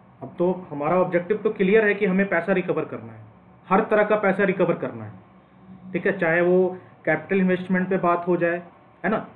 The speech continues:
चाहे हम उसको land पे बात कर लें, चाहे running cost हो, चाहे maintenance cost हो, सारा पैसा निकलना चाहिए। लेकिन अब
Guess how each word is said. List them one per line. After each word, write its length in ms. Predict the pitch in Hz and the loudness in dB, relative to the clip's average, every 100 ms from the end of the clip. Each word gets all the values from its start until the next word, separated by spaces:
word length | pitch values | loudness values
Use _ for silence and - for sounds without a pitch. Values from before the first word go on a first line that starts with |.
| - | -6
चाहे 400 | 170 160 185 185 | 0 2 2 2
हम 260 | 180 160 180 | -2 -4 -4
उसको 260 | 170 - | -4 -2
land 360 | 175 151 170 185 | 0 2 2 2
पे 80 | 180 | 0
बात 280 | 160 165 - | 0 -2 -2
कर 140 | 170 | -4
लें, 180 | 170 170 | -2 -4
चाहे 180 | 170 160 | -4 -2
running 300 | 156 165 180 | 0 0 0
cost 280 | 175 170 170 | 0 -2 -2
हो, 60 | |
चाहे 200 | 175 170 | -2 -2
maintenance 460 | 160 151 156 160 156 | -4 -4 -2 -4 -4
cost 300 | - 123 - | -6 -8 -8
हो, 80 | 117 | -12
सारा 260 | - 165 | -4 -2
पैसा 300 | 180 170 156 | 0 -2 -4
निकलना 340 | 151 127 127 117 | -6 -6 -8 -8
चाहिए। 240 | 117 110 110 - - - _ _ - - | -14 -16 -18 -20 -20 -20 _ _ -20 -8
लेकिन 400 | 143 196 190 120 110 - - - - - | -2 -2 -2 -8 -8 -20 -20 -20 -20 -8
अब 320 | 160 170 208 | -6 -4 -8